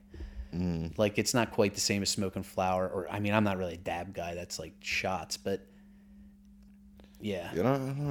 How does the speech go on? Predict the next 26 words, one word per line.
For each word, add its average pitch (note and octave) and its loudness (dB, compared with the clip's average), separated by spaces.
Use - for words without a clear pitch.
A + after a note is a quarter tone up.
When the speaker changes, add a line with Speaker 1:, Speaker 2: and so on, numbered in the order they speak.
Speaker 1:
really A#2+ 2
like F2 2
dabs D#2+ 2
either. D#2+ 2
I F#2 -2
mean, F#2+ -6
Speaker 2:
They - 4
Speaker 1:
I'll, - 8
Speaker 2:
get - 10
Speaker 1:
I've E2 4
done D#2+ 2
them, C#2+ -2
Speaker 2:
Yeah, D3 10
Speaker 1:
but, A#2 10
like A#2+ 4
Speaker 2:
same. A#2+ 8
It's F#2 -2
just, A2 0
it G2+ -10
gets - 0
so C3 -2
goddamn G2 -8
<laughs> - -16
fucked G#2 0
up. - 4
Speaker 1:
Yeah. C2 2